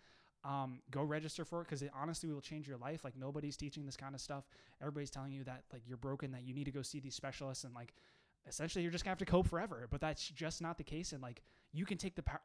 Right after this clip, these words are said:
power back into your own hands. And, like, that's essentially what we've been doing. Like, this is, this is, like, what Kayleen's been, like, working on for, like, the past,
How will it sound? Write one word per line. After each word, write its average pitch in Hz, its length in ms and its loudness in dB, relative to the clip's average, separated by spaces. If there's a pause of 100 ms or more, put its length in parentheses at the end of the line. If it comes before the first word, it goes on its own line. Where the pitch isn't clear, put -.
power 147 340 2
back 139 380 -2
into 156 160 0
your 135 180 0
own 143 140 0
hands. 139 440 -4 (880)
And, 151 160 2
like, 139 240 2 (400)
that's 160 260 8
essentially 165 400 4
what 139 220 2
we've 147 320 0
been 139 160 -4
doing. 127 360 -6 (220)
Like, 123 280 -4 (1040)
this 165 200 6
is, 185 200 2
this 180 260 4
is, 190 140 6
like, 160 160 10
what 165 140 6
Kayleen's 170 380 2
been, 147 180 0
like, 131 180 -4
working 160 400 2
on 185 360 -2
for, 151 140 2
like, 135 160 2
the 147 80 -4
past, - 460 4